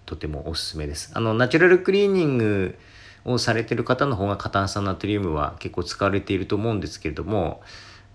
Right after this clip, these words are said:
まあ、そういった方たちの中には、まあ、洗濯についても石鹸でしているという方が多いと思うんですが、石鹸で洗濯しているとですね、合成洗剤で洗濯するよりも洗濯槽がカビやすいんですよ。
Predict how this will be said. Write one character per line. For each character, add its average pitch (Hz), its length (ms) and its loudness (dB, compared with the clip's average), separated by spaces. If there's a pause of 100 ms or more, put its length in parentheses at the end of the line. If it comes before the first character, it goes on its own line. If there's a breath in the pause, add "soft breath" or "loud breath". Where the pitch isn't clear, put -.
(220)
ま 110 100 -8
あ、 - 20 -6
そ 143 140 2
う - 20 4
い 143 40 2
っ - 20 -12
た 156 100 2
方 165 220 4
た 175 160 4
ち - 160 -4
の 92 320 0
中 104 320 -2
に 85 120 -2
は、 92 220 2
ま 90 120 -6
あ、 90 40 -4
洗 175 380 -2
濯 208 240 4
に 220 120 2
つ 165 120 0
い 139 80 2
て - 100 -2
も 175 100 2
石 - 180 2
鹸 120 360 0
で 87 100 0
し - 120 -6
て - 80 -4
い 85 80 0
る - 80 -8
と 76 200 -8 (200)
い 101 120 -8
う 101 80 -2
方 101 260 -4
が 82 140 0
多 101 140 2
い 98 180 0
と 85 100 -8
思 85 180 -4
う - 20 -4
ん 80 80 -4
で 73 100 -8
す - 200 -10
が、 92 400 4 (800 loud breath)
石 - 160 0
鹸 233 380 4
で 156 80 6
洗 117 240 2
濯 113 260 0
し - 140 -4
て 95 100 2
い 95 260 0
る 90 120 0
と 92 100 -2
で 82 100 -2
す - 140 -8
ね、 73 300 -6
合 147 180 4
成 196 140 4
洗 208 200 4
剤 151 120 8
で 92 80 2
洗 98 220 -2
濯 - 200 -2
す - 160 -4
る 82 60 -2
よ 82 60 2
り 80 60 0
も 85 280 0
洗 196 240 -2
濯 - 200 -4
槽 113 220 0
が 110 140 2
カ - 160 0
ビ 143 100 4
や 156 100 8
す 151 120 -2
い 160 40 4
ん 131 60 4
で 87 80 4
す - 140 -4
よ。 71 180 -4